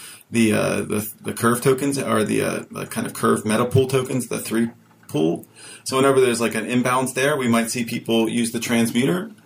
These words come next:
which kind of acts as, like, a, the, uh, backstop of the peg. Um, but that, that's, like, in the event that, like, uh,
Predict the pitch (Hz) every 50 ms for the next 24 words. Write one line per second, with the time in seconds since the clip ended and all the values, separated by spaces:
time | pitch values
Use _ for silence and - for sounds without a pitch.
0 | _ _ _ _ - - - _ - - 117 113 - 123 113 113 110 110 110 110
1 | 113 107 - 107 107 104 104 - - - 113 117 113 90 92 95 95 - 101 107
2 | 104 - - 107 98 101 - 110 110 - - - - - 113 120 139 143 - -
3 | - - - - - - - _ - 113 117 110 107 107 107 107 110 - - -
4 | _ _ _ _ _ _ - 120 117 120 117 113 107 98 - 110 120 - - 143
5 | 143 139 - - - - - - - _ _ _ _ - - _ - 151 151 139
6 | 135 - 165 185 202 208 202 - - - 131 139 143 120 - 123 127 110 101 110
7 | 113 110 110 - - 110 113 101 92